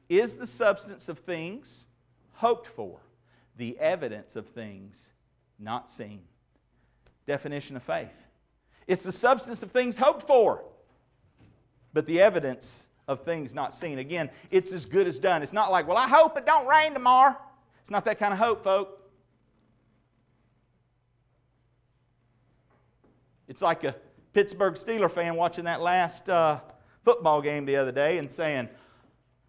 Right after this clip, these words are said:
on rewind, "Well, I hope Pittsburgh wins in the last second." That's that kind of hope, 'cause they did. It's done. They knew it, and they watch it and rewind. Guys, this is finished.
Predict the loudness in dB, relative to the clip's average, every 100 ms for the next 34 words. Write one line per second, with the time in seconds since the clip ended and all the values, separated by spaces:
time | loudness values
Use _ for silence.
0 | _ -4 2 2 0 -2 -4 -8 -16 -20
1 | _ _ _ 0 4 8 6 6 4 4
2 | 4 4 6 2 0 -2 2 4 4 2
3 | 0 0 -4 -8 -20 -20 _ _ _ _
4 | _ _ _ 2 4 4 2 2 2 0
5 | -2 -18 -10 -4 -2 -2 -2 -6 -12 _
6 | _ _ _ _ _ _ _ _ -10 -8
7 | 0 2 2 -2 -4 -4 -4 -4 -6 -6
8 | -2 -2 -2 -6 -8 -4 -4 -6 -12 -20
9 | _ _ _ _ _ 0 2 2 -4 -8
10 | -10 -4 -4 -4 -8 -16 -20